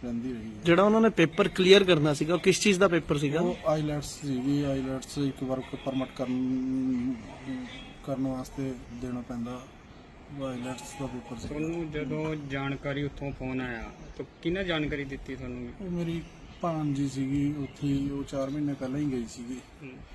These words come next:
Speaker 1: ਉਹ, ਉਹ ਤੋਂ ਥੋੜ੍ਹੇ ਜਿਹੇ ਨਾਲੇ ਰਹਿੰਦੀ ਸੀਗੀ, ਤਕਰੀਬਨ ਥੋੜ੍ਹੀ ਡਿਸਟੈਂਸ 'ਤੇ ਦੋ ਤਿੰਨ ਕਿਲੋਮੀਟਰ 'ਤੇ, ਤੇ ਉਹਦੇ through ਸਾਨੂੰ ਪਤਾ ਲੱਗਿਆ।
Speaker 3: ਤੇ ਅਧਿਕਾਰੀਆਂ ਵਗੈਰਾ ਨਾਲ ਕਿਸੇ ਨਾਲ ਗੱਲ ਹੋਈ ਤੁਹਾਡੇ ਰਿਸ਼ਤੇਦਾਰਾਂ 'ਚ ਉੱਧਰ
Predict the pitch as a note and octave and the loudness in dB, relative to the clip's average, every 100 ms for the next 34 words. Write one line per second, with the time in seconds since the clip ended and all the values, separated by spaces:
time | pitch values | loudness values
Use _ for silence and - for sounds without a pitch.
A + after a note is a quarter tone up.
0 | - - - C#3+ D3 D#3 D#3 D3+ D3 D3 | -20 -18 -16 -8 -6 -4 -4 -6 -6 -8
1 | C#3+ D#3 D#3 D#3 D#3+ D#3+ D#3+ D3 C3+ C#3 | -6 -8 -4 -4 -4 -4 -6 -6 -2 -2
2 | C3+ C#3 C3+ C3 D3 C#3+ C#3 C#3 B2 B2+ | 0 0 0 0 0 -2 -2 -4 -6 -8
3 | B2 C3+ C3 C3 - - B2+ C3+ B2+ A#2+ | -6 -4 -4 -6 -12 -10 -4 -2 -4 -8
4 | B2+ B2 C3 B2 - C3+ A#2+ B2+ A#2+ B2 | -8 -8 -8 -10 -6 -6 -4 -6 -4 -6
5 | B2 B2+ B2+ B2 - D3 C#3+ - - - | -4 -4 -4 -6 -8 -8 -8 -16 -18 -16
6 | - C#3+ D3+ C#3+ D3 D3+ - - C#3+ C#3+ | -6 -4 -4 -4 -4 -6 -8 -10 -6 -6
7 | C#3 C#3+ C3+ C3+ B2 B2+ A#2 A#2 A#2 - | -4 -2 -2 -4 -8 -8 -8 -10 -12 -12
8 | - - D3+ D#3 D3+ D#3 E3+ D3+ D3+ D3 | -16 -6 0 0 -2 -4 -4 -2 0 0
9 | C#3 C#3 C#3 C#3 C#3 C#3 C#3+ C3+ B2+ B2+ | 0 0 -2 -2 -4 -4 -4 -4 -4 -6
10 | B2+ C#3+ C#3+ C#3 C3 - C3 C3 C3 C3 | -6 -6 -6 -6 -8 -8 -6 -4 -4 -6
11 | - C3+ | -6 -8